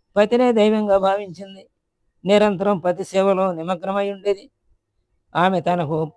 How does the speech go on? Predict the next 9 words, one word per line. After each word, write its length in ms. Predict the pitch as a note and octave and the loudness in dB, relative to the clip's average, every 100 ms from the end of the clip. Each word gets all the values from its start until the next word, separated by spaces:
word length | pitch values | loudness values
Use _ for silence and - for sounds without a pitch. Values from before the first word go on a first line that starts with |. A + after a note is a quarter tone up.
| F#3+ | -8
పుత్ర 220 | F#3+ A3+ | -2 -2
సంతానం 520 | A3+ A3 F#3+ F#3+ F3 | 0 -2 -2 -2 -2
ప్రసాదించమని 1120 | D#3+ D#3+ F#3 F3+ E3 D3+ D#3 E3 F#3 C#3 D3 D#3 _ | -4 -4 -2 -4 -4 -14 -14 -10 -8 -10 -14 _ _
పతిని 320 | D3+ C#3+ F3+ F3 | -6 -4 -6 -6
కోరింది. 560 | D#3 D#3+ D3+ D#3 D3+ _ _ _ _ _ _ | -2 -2 -4 -8 -14 _ _ _ _ _ _
అతడు 260 | D#3+ F3 F#3 | -2 -2 -2
అంగీకరించి 1040 | E3 E3+ D#3+ F#3 D3+ D#3 D3+ G3 F#3 C3 C#3 _ _ _ _ _ _ - | -2 -4 -2 -4 -4 -6 -6 -4 -6 -6 -14 _ _ _ _ _ _ -6
గర్భవతిని 580 | D#3 C3+ C#3+ F3 D3+ D#3 B2+ | -4 -2 -2 -4 -4 -8 -8
చేశాడమని. 600 | C#3+ E3 D3 D3+ C#3+ | -8 -6 -6 -6 -8